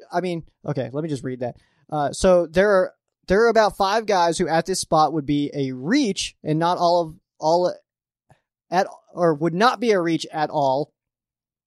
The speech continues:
And the Cardinals should have at least three to pick from, with, uh, most, with, with most of the early attention in the draft going to that corner or the, the offensive spot. So,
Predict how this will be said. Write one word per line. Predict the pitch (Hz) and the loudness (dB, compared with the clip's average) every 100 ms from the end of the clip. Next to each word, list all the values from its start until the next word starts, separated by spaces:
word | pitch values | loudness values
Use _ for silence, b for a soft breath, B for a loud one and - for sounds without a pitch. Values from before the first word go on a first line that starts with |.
| _ _ _ _ _ | _ _ _ _ _
And | 180 180 | -8 -6
the | 180 | 0
Cardinals | 180 180 175 160 - | 0 2 -2 -4 -8
should | - 254 254 | -6 0 2
have | 180 | 4
at | 170 | 2
least | 175 - - | 0 -4 -10
three | - 175 156 196 226 | -12 -8 -4 -4 -6
to | 165 | -8
pick | - 185 | -6 -6
from, | - 202 202 202 b b b b | -4 -2 -2 -4 b b b b
with, | 165 170 - | -2 -2 -2
uh, | 165 156 151 139 | 0 2 2 -2
most, | 160 165 185 - - - _ _ _ _ _ _ | -2 2 2 0 -16 -20 _ _ _ _ _ _
with, | - 175 165 | -2 0 0
with | 175 190 190 | -2 0 2
most | 220 247 240 | 2 0 0
of | 196 | -6
the | 202 196 | -8 -4
early | 202 196 190 | -2 0 0
attention | 170 165 160 160 | -4 -4 -8 -6
in | 160 | -8
the | 151 | -6
draft | 151 147 143 - _ _ - 139 | -2 0 -2 -4 _ _ -14 -2
going | 170 170 165 | -2 -2 -6
to | 170 | -4
that | 139 131 - | -4 -6 -10
corner | - 147 151 131 117 - | -12 -8 -8 -10 -14 -12
or | 160 156 | -6 -4
the, | 143 151 139 135 | -2 -4 -4 -6
the | 147 156 | -6 -2
offensive | 151 156 135 135 120 _ | -2 -2 -6 -6 -10 _
spot. | - - 131 131 | -12 -8 -8 -8
So, | - 165 | -6 -2